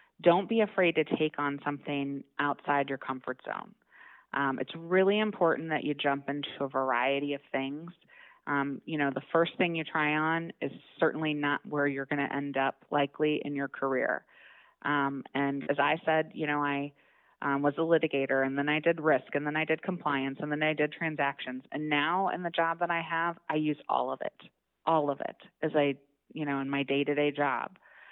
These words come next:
So I think it's really important, um, and I think it was that broad range of skill sets that has really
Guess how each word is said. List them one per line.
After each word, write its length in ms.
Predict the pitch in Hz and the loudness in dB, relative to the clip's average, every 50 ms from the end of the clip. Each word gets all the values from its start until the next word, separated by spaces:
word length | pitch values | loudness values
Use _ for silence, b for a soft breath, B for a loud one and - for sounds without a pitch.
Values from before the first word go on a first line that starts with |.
| B B B B - - | B B B B -4 2
So 120 | - 160 156 | 4 6 6
I 100 | 156 156 | 6 4
think 160 | 185 185 180 | 2 0 0
it's 120 | 180 - - 165 | 0 -2 -4 -2
really 320 | 160 160 160 160 165 170 170 | 2 2 4 4 4 2 0
important, 760 | 170 170 - - 160 151 127 - 175 190 190 202 208 208 - - - - - | -2 -4 -2 0 2 2 2 2 -2 -4 -4 -4 -6 -8 -10 -14 -18 -10 -6
um, 320 | - 147 143 139 139 143 - | -4 -2 0 0 -2 -2 -2
and 100 | - 151 | -2 0
I 80 | 147 147 | 0 0
think 180 | 151 156 151 - | 0 -2 -2 -2
it 100 | - - | 0 2
was 160 | 151 147 139 - | 2 2 2 2
that 280 | 143 143 143 143 - b b b b b b b b b b _ _ | 2 2 2 0 -2 b b b b b b b b b b _ _
broad 320 | - 147 147 147 156 156 156 | 2 4 4 4 4 2 2
range 320 | 156 156 156 156 156 147 | 2 2 2 2 0 -2
of 80 | 143 - - - | -4 -4 -6 -4
skill 260 | - 143 143 147 147 - | 0 2 2 2 2 2
sets 300 | - 208 214 220 214 - - - - - | 2 2 2 2 0 -4 -10 -20 -6 -2
that 120 | 165 151 | -2 0
has 180 | 156 160 147 151 | 0 -2 0 2
really 280 | 151 147 143 147 147 | 2 2 2 2 0